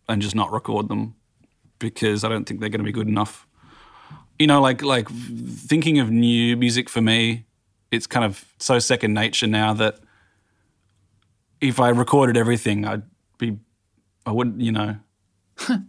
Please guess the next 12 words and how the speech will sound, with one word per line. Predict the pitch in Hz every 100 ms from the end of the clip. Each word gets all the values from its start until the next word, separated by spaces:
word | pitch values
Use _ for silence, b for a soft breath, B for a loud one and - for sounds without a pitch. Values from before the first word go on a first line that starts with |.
| _
I, | - 123
I | 135
just, | 123 -
I, | 143 143
I | 135
don't | 143
record | 131 127 120
everything | 117 110 110
because, | 107 117 104 - - - _ b b b b b b b b b b b b b b
I | -
don't | 185
know. | 208 233 190